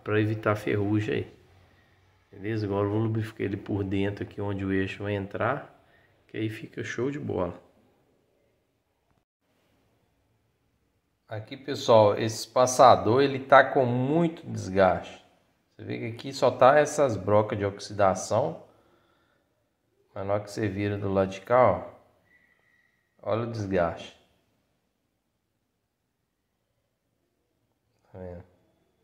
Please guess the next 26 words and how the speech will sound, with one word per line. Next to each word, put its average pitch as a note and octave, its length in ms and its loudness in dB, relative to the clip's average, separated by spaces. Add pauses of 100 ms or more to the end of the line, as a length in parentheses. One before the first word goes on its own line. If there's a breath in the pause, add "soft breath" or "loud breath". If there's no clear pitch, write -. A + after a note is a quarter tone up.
(360)
Então G#2+ 160 -20
tá A2 160 -4
muito A2 300 -4
desgastado. G2+ 880 -2 (2000)
Isso - 120 -20
aqui G#2+ 280 -16
é, A2+ 420 -4 (240)
como A2 140 -12
se A2 160 -18
diz, F#2 500 -16 (840)
é G#2 120 -8
outro. F#2 380 -12
Por C#3 180 -12
que D3+ 140 -4
que D3 140 -10
deu A2+ 180 0
esse A2 180 -4
desgaste? F#2 580 -6
Porque - 120 -16
o A2 40 -4
rolamento A#2 480 2
não A#2 100 -8
tava B2 240 2
rodando, A2 460 0
né, G2+ 100 -2
galera? - 260 -10